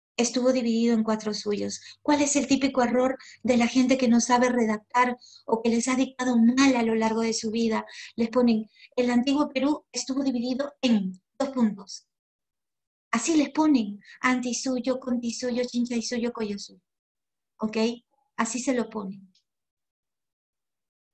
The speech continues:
¿Ya? El antiguo Perú estuvo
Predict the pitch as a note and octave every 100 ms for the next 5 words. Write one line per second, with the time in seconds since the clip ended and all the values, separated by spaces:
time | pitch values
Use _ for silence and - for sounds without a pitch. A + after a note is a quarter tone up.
0 | _ _ F#3+ F3 - _ _ A3 G#3+ A3
1 | A#3+ B3 A3+ A3 B3+ - A3 - D4 B3+
2 | C#4+ C#4+